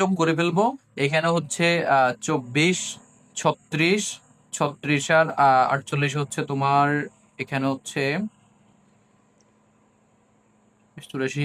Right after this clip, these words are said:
এটা হচ্ছে চুরাশি গ্রাম হবে, maybe চুরাশি গ্রাম।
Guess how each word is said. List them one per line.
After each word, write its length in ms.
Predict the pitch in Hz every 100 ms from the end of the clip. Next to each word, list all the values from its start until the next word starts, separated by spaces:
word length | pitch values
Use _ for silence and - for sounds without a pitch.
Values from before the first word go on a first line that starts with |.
| 139
এটা 100 | 143 147
হচ্ছে 160 | 139 - -
চুরাশি 380 | 185 165 147 160
গ্রাম 180 | 139 127 123
হবে, 160 | 120 117
maybe 260 | 117 110 131 220 _ _ _ _
চুরাশি 340 | 139 123 120 113
গ্রাম। 180 | 117